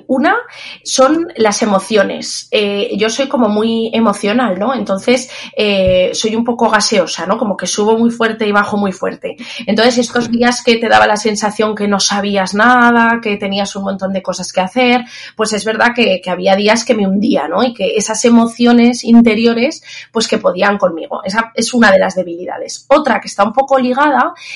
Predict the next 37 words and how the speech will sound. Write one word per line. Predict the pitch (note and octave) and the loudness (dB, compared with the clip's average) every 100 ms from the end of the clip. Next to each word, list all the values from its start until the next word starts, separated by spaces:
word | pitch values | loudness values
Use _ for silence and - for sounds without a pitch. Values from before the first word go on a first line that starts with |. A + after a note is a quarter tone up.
| A#3+ | -4
es | - A#3 | -2 0
que | C4+ | 2
yo | A#3+ | 2
soy | A#3 C4 E4 - | 2 -2 -4 -6
muy | - G#3 B3+ D4 | -4 0 0 2
perfeccionista. | B3+ - - - F3+ F#3+ - - - | -2 0 -4 -2 -4 -4 -8 -12 -10
Entonces, | G3 A3 C#4 | -4 0 0
claro, | - B3 - - - - - | 2 0 0 -8 -20 -20 0
cuando | G3 G3 | 2 2
eres | G3+ A#3 | 0 0
muy | B3+ | 0
perfeccionista | B3 A#3+ B3+ B3 C4+ C#4+ - | 0 -4 -4 -2 -2 -2 -4
y | |
empiezas | - F3+ G3+ G3+ | -4 -6 -8 -8
a | A3 | -6
prepararte | A3 A3+ A3 A3+ | -2 0 0 0
una | A3 | -2
oposición, | A3 G#3+ A3+ - C#4 D#4 - | -2 -4 -6 -2 -2 -2 -8
esto | - F#3 | -6 -2
es | F3+ | -2
consejo | - F4 - F#3 G3+ | -6 -10 -6 -2 0
para | G3 F#3+ F#3+ F#3+ F#3 F#3 - | 0 2 2 2 0 -2 -2
opositores | G3+ G3+ - G3 G3+ G3 - | -4 -4 -8 -6 -4 -4 -4
que | G3 F#3+ F#3+ | 0 0 2
van | G3+ | 0
a | |
empezar, | G3 G3 - B3+ C4 - - - - - | 0 -4 0 2 2 -4 -18 -18 -20 4
claro, | C4+ A3+ | 4 4
tú | - | -2
te | G3+ | -2
ves | A#3+ B3 C4 | 0 0 -2
allí | B3+ | -2
los | B3 F#3 | 0 0
sesenta | - - F3 F3+ | 0 -4 -2 0
y | |
nueve | F#3 A3 A#3+ | 0 2 2
temas | C#4+ C#4 D4 E4+ | 2 0 -2 -4